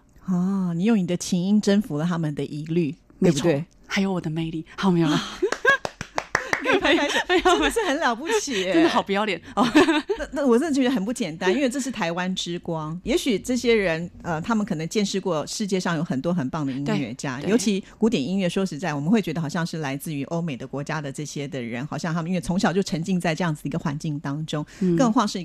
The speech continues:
Speaker 1: 来自于亚洲的小女孩，又这么的小，然后呢，居然就能够有这么大的一个能量跟光芒，让他们能够看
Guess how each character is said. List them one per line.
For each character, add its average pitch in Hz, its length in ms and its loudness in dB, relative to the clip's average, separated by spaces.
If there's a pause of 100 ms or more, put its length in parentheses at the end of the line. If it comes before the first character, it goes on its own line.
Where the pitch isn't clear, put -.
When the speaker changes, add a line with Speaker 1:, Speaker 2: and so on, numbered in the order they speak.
(120)
Speaker 1:
来 143 200 -4
自 160 180 -4
于 143 140 -4
亚 156 180 -8
洲 156 200 -6
的 139 320 -8
小 151 200 -2
女 165 140 0
孩， 139 320 -8 (220)
又 196 80 4
这 233 120 2
么 170 140 2
的 147 120 -4
小， - 380 -2 (240)
然 196 120 2
后 233 140 8
呢， 180 140 2
居 208 160 -4
然 165 120 2
就 180 140 0
能 160 140 0
够 175 80 0
有 139 80 0
这 190 120 -4
么 160 100 0
大 156 200 -2
的 135 60 -8
一 135 80 -10
个 160 140 -2
能 156 320 0
量 185 180 0
跟 170 200 -4
光 165 220 0
芒， 131 300 -2
让 151 260 -4
他 175 140 2
们 143 140 0
能 135 80 -4
够 143 140 -4
看 147 240 -6